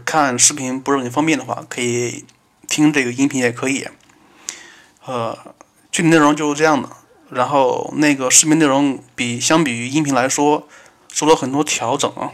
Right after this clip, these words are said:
关于系统上，包括一些知识点上会更加全面一些。呃，关于这个高中数学语言纪篇的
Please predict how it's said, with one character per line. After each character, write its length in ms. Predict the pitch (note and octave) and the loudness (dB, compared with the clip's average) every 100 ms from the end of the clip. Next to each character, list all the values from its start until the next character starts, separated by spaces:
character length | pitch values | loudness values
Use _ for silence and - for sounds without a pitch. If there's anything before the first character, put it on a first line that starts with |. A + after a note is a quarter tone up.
| - | -6
关 180 | B2 | -4
于 20 | C#3 | -2
系 140 | - | -4
统 140 | C3 | -4
上， 360 | B2 B2+ B2 A2+ A#2+ | -2 0 0 -2 -4
包 140 | B2+ | -2
括 160 | B2 B2 | -2 -2
一 20 | |
些 260 | - B2+ | -2 -4
知 200 | B2 C#3+ | -6 -2
识 40 | C#3+ | 0
点 200 | B2 - | -2 -2
上 260 | C3+ B2 - | -4 -4 -8
会 120 | - | -12
更 160 | B2 B2+ | -6 -4
加 280 | B2+ B2+ C#3+ | -2 -4 -4
全 200 | - - | -6 -4
面 120 | C#3+ | -2
一 80 | C3 | 0
些。 300 | A#2 C#3 E3 _ _ - - - - - _ _ _ - | 0 -2 -4 _ _ -20 -20 -20 -20 -20 _ _ _ -12
呃， 360 | B2 A#2+ B2 - | -6 -4 -6 -6
关 200 | C#3+ D3 | 2 4
于 40 | D3 | 4
这 180 | C#3 | 2
个 400 | B2+ A2+ A2+ A2+ - | 0 -4 -6 -10 -4
高 160 | C#3+ D3 | 2 4
中 160 | D#3+ | 4
数 180 | D#3 C3 | 2 -2
学 180 | - B2 | -4 -6
语 120 | B2 | -4
言 120 | A#2+ | -4
纪 200 | C#3+ C#3+ | -4 -4
篇 340 | - C#3+ D3 C#3 | -4 0 4 4
的 320 | A#2 A2+ | 2 -2